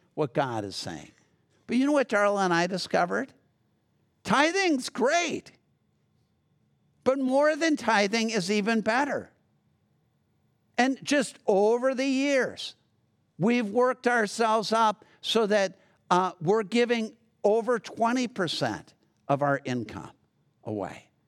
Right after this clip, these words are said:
Gladly, willingly. You, you go, "How did you do that?" I'm a strategic kind of guy. You know what I do is I, every time I get a raise, usually it's about a two to three percent raise,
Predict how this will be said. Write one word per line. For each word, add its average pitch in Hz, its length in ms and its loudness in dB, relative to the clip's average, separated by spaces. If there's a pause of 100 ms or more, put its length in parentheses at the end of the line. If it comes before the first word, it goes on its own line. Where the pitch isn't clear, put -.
(560)
Gladly, 247 920 0 (260)
willingly. 185 920 -2 (800)
You, 269 140 -4
you 294 160 0
go, 285 200 2
"How 240 280 2
did 269 180 -4
you 269 80 0
do 294 200 -2
that?" 208 200 2
I'm 185 220 2
a 202 60 -4
strategic 208 640 -4
kind 208 220 0
of 196 80 0
guy. 208 300 2 (200)
You 202 140 0
know 214 80 2
what 214 160 4
I 214 140 2
do 226 360 -2 (440)
is 208 340 0 (320)
I, 214 200 4
every 214 300 2
time 220 300 0
I 220 80 2
get 214 200 0
a 220 40 0
raise, 190 380 0
usually 190 380 0
it's - 180 -2
about 175 360 2
a 147 60 -2
two 202 340 -2
to 190 120 0
three 196 260 0
percent 185 540 -4
raise, 175 440 -2